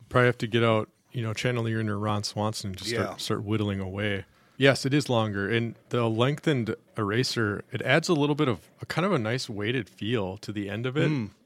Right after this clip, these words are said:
Speaker 1: as you're kind of, like, writing with it. So I, I would wonder what that would do over time. But, yeah, man, I don't know. These things, they look awesome.
Speaker 2: Now, the other thing about these,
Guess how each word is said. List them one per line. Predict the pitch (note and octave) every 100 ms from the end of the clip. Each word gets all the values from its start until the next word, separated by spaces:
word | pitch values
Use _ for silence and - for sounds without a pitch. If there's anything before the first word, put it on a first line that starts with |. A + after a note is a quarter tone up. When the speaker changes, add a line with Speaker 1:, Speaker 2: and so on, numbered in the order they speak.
| -
Speaker 1:
as | G#2+ G#2
you're | A#2
kind | - A#2
of, | G2+
like, | G#2 G2 - _ -
writing | G2 A2 C3
with | C#3+
it. | D#3 -
So | C3 A2+
I, | A2+
I | A#2+ A#2+
would | A#2+
wonder | A2 A#2+ A#2 G#2 -
what | A2 -
that | G#2
would | G#2
do | G2 G2+ G2
over | F#2
time. | F#2 F#2 G#2+ C3
But, | G2+ - _ _ -
yeah, | - - B2+
man, | A2 G2+ F2+
I |
don't | A2 A2+
know. | G#2+ G2+
These | A2 -
things, | D3+ - - -
they | -
look | A2+ C3 F#2
awesome. | F#2+ - G#2 G#2 _ _ _ _ -
Speaker 2:
Now, | B2+ A2 G#2 G2
the | A2
other | A#2+ B2
thing | A#2+ A#2+
about | A2+ G#2+ -
these, | A2 G#2+ F#2+ -